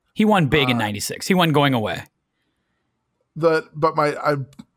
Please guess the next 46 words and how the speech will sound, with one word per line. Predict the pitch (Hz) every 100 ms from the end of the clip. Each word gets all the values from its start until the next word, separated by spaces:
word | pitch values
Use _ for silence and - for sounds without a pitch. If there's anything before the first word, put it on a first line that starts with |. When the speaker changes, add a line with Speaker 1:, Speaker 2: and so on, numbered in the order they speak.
| _ _ _
Speaker 2:
certainly | - 220 269 196
not | 170 151
in | 131
two | - 135
thousand. | 131 113 - - _ _ _ _
Speaker 1:
No, | 175 208
Speaker 2:
They, |
Speaker 1:
certainly | - 247 262 170
Speaker 2:
those, | 170
Speaker 1:
not. | - _ -
Speaker 2:
those | 185 170
went | 170 147
red | 143
in | 127
two | 117 117
thousand. | 113 - - - -
Speaker 1:
Very | 170
much | 151 127
so. | - - 135
Speaker 2:
But | 156 139 -
Speaker 1:
Very | 156 147
much. | 127 - - -
Speaker 2:
but | 156 147 123
those | 175 220 -
seven | - 202 185 147
states, | - - 165 147 113 - - _ -
for | 160 131
a | 107
Democrat | 139 156 - 151 120 -
to | 107
win | 92 151 131
them | 101 113 _ _ _ _ _ _ _ _ _ -
Speaker 1:
Well, | 254
even | 320 294
just | 214 -
a |
Speaker 2:
is | 135
Speaker 1:
popular | - 277 247 185 143
Arkansas | 185 220 202 185 143
Democrat | 120 147 208 - 98 -
governor, | 107 127 107 - _ _ _ -
which | 147 143
is | 113
very | 120 180 139
Speaker 2:
Right. |
Speaker 1:
bizarre. | 104 98 85 -